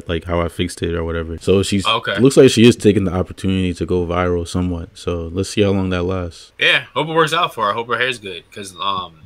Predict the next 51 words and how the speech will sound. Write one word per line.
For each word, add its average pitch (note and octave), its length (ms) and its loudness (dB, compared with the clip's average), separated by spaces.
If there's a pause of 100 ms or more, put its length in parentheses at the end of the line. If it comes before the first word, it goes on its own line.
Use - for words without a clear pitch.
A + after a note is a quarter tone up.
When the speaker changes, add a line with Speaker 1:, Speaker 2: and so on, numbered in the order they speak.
(160)
Speaker 2:
like B2 100 2
I B2 60 4
was A#2 100 -2
saying, D3 160 2
like, A2 140 0
you, A2+ 100 -6
you G#2 300 -16
do B2+ 160 -8
see C3+ 160 0
a A#2 60 4
lot A#2 200 4
of A2 60 -2
times A2 340 0
where F#2 280 -14 (500)
someone A#2+ 500 -2
is A2 160 -8
in A2 80 -4
a, G2+ 220 -4
a G2+ 100 -8
situation B2 720 -4
and G2 180 -12
they G2+ 80 -8
just G#2+ 200 -10
make A2 200 -8 (240)
money C3+ 260 0
out A2+ 140 2
of F#2+ 80 -10
it, F2+ 160 -12
which A#2 160 -10
is, A2+ 80 -8
I, G2 240 0
I B2 60 4
respect. B2 360 0
I A#2 60 0
got, A#2 260 0
that's, A#2 200 -4
that's B2 220 -4
hustle C#3 260 -2
right G2+ 180 -2
there. F2+ 220 -14
Like, F2+ 180 -14
I G2 140 -6
look G#2 240 -12
at - 80 -14
the, G#2+ 80 -2
Speaker 1:
Yeah. G2 240 0
Speaker 2:
um, G2 60 -8 (280)
Birdman B2 580 2
Breakfast B2 300 -8
Club A#2 120 -4
situation, A#2 520 -8